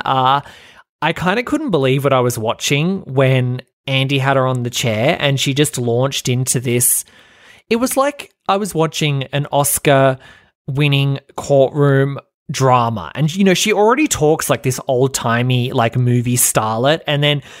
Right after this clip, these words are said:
she styled her hair in kind of, like, a vintage Hollywood hair. So it just all worked perfectly. She's so self-assured, like she always is, but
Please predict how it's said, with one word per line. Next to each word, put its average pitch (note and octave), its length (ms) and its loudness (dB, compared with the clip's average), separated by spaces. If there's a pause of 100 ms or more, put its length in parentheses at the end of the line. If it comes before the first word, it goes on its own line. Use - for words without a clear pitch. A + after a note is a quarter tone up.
(120)
she F3+ 160 -2
styled F3 480 0
her G#3+ 100 2
hair C3 340 0
in A#2 140 -2
kind C3 280 0
of, B2 140 0
like, A#2 220 2
a A#2+ 240 2
vintage C3 480 2
Hollywood B2+ 480 4
hair. A2 320 -2
So A#2+ 160 2
it B2+ 60 0
just C3+ 260 -2
all E3+ 240 2
worked B2 540 2 (420)
perfectly. C3 640 2
She's C#3+ 260 -2
so F#3+ 640 2 (280)
self-assured, C3 800 0
like A#2+ 100 -2
she D3 160 -2
always C3 460 2
is, C3+ 200 0
but C3 320 0